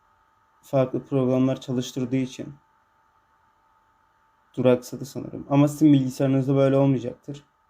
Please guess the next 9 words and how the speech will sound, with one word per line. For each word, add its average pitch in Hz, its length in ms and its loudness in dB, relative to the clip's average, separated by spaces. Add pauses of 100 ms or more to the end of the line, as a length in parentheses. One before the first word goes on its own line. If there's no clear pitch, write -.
(1160)
Hızlı 147 320 4
bir 143 60 6
şekilde 120 400 -6
yazarak 131 440 -4 (300)
devam 135 260 4
edecektir. - 580 -8 (160)
İşlemci 123 680 -4 (140)
veya 120 360 0
ram, 131 220 0